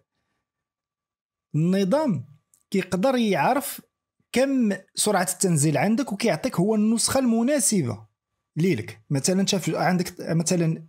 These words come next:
عشرين ميجا، غيعطيك مثلًا اتش دي. هبطات لك عشرة، غيعطيك مثلًا اس دي. طلعات لك مثلًا من خمسين، غيعمل لك، ها، غيطلع لك فور كي.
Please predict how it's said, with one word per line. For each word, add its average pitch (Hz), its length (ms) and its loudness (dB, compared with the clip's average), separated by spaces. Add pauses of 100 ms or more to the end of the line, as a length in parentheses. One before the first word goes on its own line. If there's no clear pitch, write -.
عشرين 170 380 0
ميجا، 226 440 0 (640)
غيعطيك 160 380 -2
مثلًا 165 520 0
اتش 170 300 0
دي. 107 220 -6 (420)
هبطات 165 640 0
لك 240 160 0
عشرة، 226 600 0 (340)
غيعطيك 147 280 -2
مثلًا 170 480 0
اس 156 180 0
دي. 120 300 -2 (580)
طلعات 240 540 0
لك 214 120 -2
مثلًا 233 340 0
من 233 380 0
خمسين، 247 500 0
غيعمل 156 480 0
لك، 135 140 -2
ها، 165 120 2
غيطلع 151 440 0
لك 143 140 -2
فور 131 240 -2
كي. - 220 -14